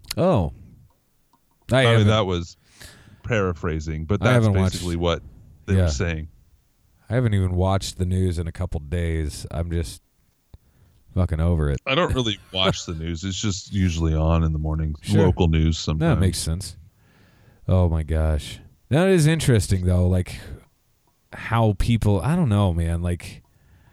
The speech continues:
Speaker 1: I don't know, like, what even to think about it, honestly.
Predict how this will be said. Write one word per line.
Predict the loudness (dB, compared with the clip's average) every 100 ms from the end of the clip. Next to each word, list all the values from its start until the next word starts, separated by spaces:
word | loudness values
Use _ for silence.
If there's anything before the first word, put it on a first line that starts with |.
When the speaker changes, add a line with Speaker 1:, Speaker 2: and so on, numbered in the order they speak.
| _ _ _ _ _ _ _ _ _ _ -2
Speaker 1:
I | 2
don't | 4
know, | 4 2 0 -6 -10 -12 -12 -4
like, | -4 0
what | 2 2
even | 2 0
to | -2
think | -2 -2 -2 -8 -10 -10 -4
about | 0 0 0
it, | -2
honestly. | -2 -2 -4 -6 -6